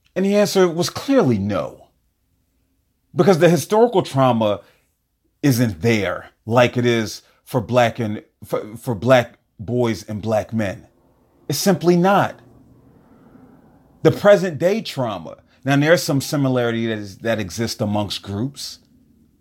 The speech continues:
But when we couple both of those things together, nah.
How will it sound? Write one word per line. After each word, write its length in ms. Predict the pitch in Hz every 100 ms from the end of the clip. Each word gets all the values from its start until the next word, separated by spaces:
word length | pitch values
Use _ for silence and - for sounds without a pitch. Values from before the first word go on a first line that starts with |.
| _ _ _ _ _ _ _ _ -
But 100 | 147
when 240 | 143 147
we 100 | 180
couple 460 | - 185 - 156 139
both 440 | 92 - 151 165
of 140 | 139
those 280 | 107 160 160
things 340 | - 160 156 -
together, 560 | 135 117 151 170 226 - _ _ _ _ _ _ _ _ _ _ _ _ _ _ _ _
nah. 480 | 208 214 170 101